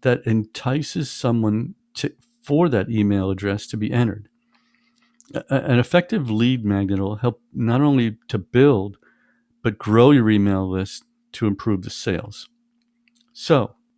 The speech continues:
what's the next tool in the tool belt? An e-product. Right? Having a digital product like a, a checklist, an article, or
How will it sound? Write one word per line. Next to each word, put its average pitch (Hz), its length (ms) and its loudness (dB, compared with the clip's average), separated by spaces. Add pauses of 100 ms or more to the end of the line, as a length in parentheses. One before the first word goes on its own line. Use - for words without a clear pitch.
(140)
what's 131 340 0
the 123 140 0
next 117 760 0
tool 165 500 -4
in 135 120 0
the 139 80 2
tool 156 220 -4
belt? 156 400 -4 (1600)
An 113 200 2
e-product. 127 920 -2 (1120)
Right? 127 160 2
Having 226 300 6
a 190 40 2
digital 120 340 0
product 110 440 0
like 110 320 0 (200)
a, - 60 -14
a - 320 -10
checklist, - 920 -2
an 90 180 -6
article, 107 800 0
or 95 360 -2